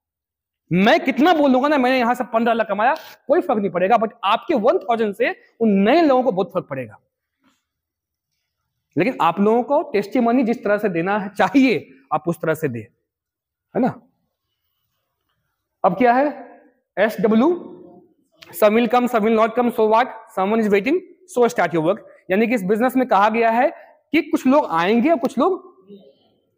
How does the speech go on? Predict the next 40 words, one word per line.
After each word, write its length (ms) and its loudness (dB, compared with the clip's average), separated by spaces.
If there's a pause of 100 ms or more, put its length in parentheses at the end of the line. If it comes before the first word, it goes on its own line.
(440)
नहीं 200 2
आएंगे। 240 -2
ये 100 2
fact 400 -4
है, 180 2
यहां 220 -2
दिया 180 0
हुआ 200 -2
है 80 -18 (640)
कि 80 -2
सबको 720 4
आप 500 -2
चाहेंगे 420 2 (100)
आ 140 6
जाए 160 2
safe 220 -4
shop 180 -4
में, 160 -2 (280)
नहीं। 220 -4 (960)
आप 180 2
माथा 280 2
नहीं 120 0
फोड़िए, 220 -2
सर 180 0
मत 120 0
फोड़िए 220 -2
किसी 200 -6
के 80 -8
सामने। 280 -12 (640)
कुछ 220 2
आएंगे 420 2
और 80 4
कुछ 260 -4 (800)
नहीं 180 2
आएंगे। 580 -2 (180)
"So 160 4
what? 220 4 (360)
Someone 400 2
is 120 0
waiting, 340 0